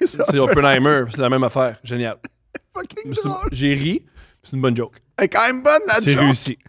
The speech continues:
Speaker 1: Elle est vraiment bonne, la
Speaker 2: C'est
Speaker 1: joke.
Speaker 2: excellent. Ah, c'est excellent.
Speaker 1: Ah non, c'est I made
Speaker 2: Ah,
Speaker 1: a
Speaker 2: c'était
Speaker 1: big
Speaker 2: pas la
Speaker 1: hit. I make a big hit when I hit Japan. When I landed in Japan, c'est ça.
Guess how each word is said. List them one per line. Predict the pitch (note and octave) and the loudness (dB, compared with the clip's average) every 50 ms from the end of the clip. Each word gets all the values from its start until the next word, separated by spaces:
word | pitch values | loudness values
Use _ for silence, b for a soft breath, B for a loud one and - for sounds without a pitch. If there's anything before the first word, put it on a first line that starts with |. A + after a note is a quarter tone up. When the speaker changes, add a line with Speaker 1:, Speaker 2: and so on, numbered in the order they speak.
| B B B B B B B | B B B B B B B
Speaker 1:
Elle | F#3+ F#3 | -2 0
est | F#3+ | 0
vraiment | B3 D4 D4+ D#4+ C4 | 0 2 2 2 0
bonne, | A3+ D#4 D4 D4 C#4+ B3 | 2 4 6 6 6 4
la | G#3+ G3 | 2 2
Speaker 2:
C'est | B2+ B2+ | 4 4
Speaker 1:
joke. | C3 G#3+ A3+ B3+ | 4 4 4 4
Speaker 2:
excellent. | C4 A#2+ A#2 A#2 A2 - | 4 4 2 -2 -4 -4
Ah, | A#2 A#2 | -6 -4
c'est | - - G3+ | 0 2 2
excellent. | A3+ C3+ - - B2+ B2 C3+ - | 2 2 2 2 2 2 4 4
Speaker 1:
Ah | A#3+ C#4+ | 4 4
non, | D4+ D4 | 4 4
c'est | - - B3 F#3+ - B B B B B | 2 2 0 0 -2 B B B B B
I | G3+ A#3+ A#3 | 0 2 4
made | A#3+ B3+ C4+ | 4 4 4
Speaker 2:
Ah, | A#3+ | 4
Speaker 1:
a | |
Speaker 2:
c'était | B3 A3 G#3+ B3+ | 4 4 4 4
Speaker 1:
big | B3+ | 6
Speaker 2:
pas | G#3 G3+ | 6 6
la | F3+ C4+ C#4+ | 6 4 4
Speaker 1:
hit. | C#4 - - b b b b b b | 0 -4 -8 b b b b b b
I | F#3+ | 0
make | G#3 A#3 B3 A3 | 2 2 2 2
a | A3+ G3+ | 2 2
big | F3+ G3 G#3+ G3 E3+ | 4 2 2 2 2
hit | G3+ B3 - - | 0 -2 0 0
when | G#3+ G3+ G3 | 0 2 2
I | F#3+ F#3 | 2 2
hit | F3+ G3 G3 F3 D#3 | 4 2 2 0 0
Japan. | E3+ F3 - - F3+ F3 G3 A#3+ B3+ A3+ C3+ G2+ - _ _ _ _ _ - | -2 -2 2 2 4 4 4 2 2 0 -2 -4 -8 _ _ _ _ _ 0
When | F3 G3+ G#3+ | 2 4 4
I | A3 G#3 F#3+ | 4 4 4
landed | G3+ G#3+ G#3 G#3 G#3 A3+ A#3 | 4 4 4 4 2 2 2
in | A#3 G3+ G3 | 0 -2 0
Japan, | D3 F3+ E3 - F#3 F3+ F3 D#3 C#3+ | 0 0 0 2 2 2 2 0 -2
c'est | C3+ - D#3+ | -4 -4 -2
ça. | - - F#3 D#3 C#3 | 0 2 2 0 0